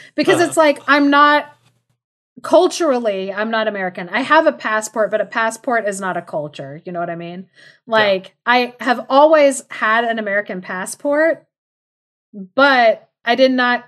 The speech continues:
Speaker 2: ha-, grow up with the same, like, lifestyle as, and the same life experiences as, like, an American.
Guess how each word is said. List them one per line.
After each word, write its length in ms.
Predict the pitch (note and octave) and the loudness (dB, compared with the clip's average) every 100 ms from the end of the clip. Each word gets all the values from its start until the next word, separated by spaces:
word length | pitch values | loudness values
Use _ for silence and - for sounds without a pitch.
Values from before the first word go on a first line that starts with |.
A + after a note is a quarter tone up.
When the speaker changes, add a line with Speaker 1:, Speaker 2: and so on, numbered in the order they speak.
| _ | _
Speaker 2:
ha-, 180 | A3 C4+ A#3+ | -12 -10 -8
grow 200 | A#3 C4 | -2 2
up 160 | C#4 C#4 | 0 0
with 140 | A#3+ | -6
the 100 | A#3+ | -4
same, 680 | A3+ - A#3 A3+ A3+ A3 A3 - B3+ | -8 -6 -2 -2 -4 -6 -10 -12 -4
like, 340 | B3+ A3+ - | -2 -2 -8
lifestyle 1300 | A3 A3+ A#3 C4+ - - - B3 A3+ G#3+ G3+ G3+ G3+ | -4 0 0 0 -6 -14 -4 0 2 2 2 -2 -4
as, 760 | A3+ G#3+ G#3 G3+ G3 G3 - - _ _ _ | -2 0 0 0 -2 -4 -12 -18 _ _ _
and 140 | C#4 D#4 | 0 0
the 60 | |
same 260 | E4 G4 E4+ | 2 0 0
life 240 | C4 C4 | 0 -2
experiences 1200 | C4+ - - B3 B3+ B3 A3+ A3 G3 F#3+ F#3+ - - _ _ _ _ | -4 -10 -8 -6 -4 -6 -8 -8 -6 -6 -8 -14 -16 _ _ _ _
as, 220 | G#3 G#3+ | 0 2
like, 180 | A3 G3+ | 0 -2
an 80 | G#3 | -6
American. 840 | F#3+ F#3+ F#3 F#3 F3+ C#3+ C#3+ E3+ | -6 -6 -6 -6 -10 -12 -12 -16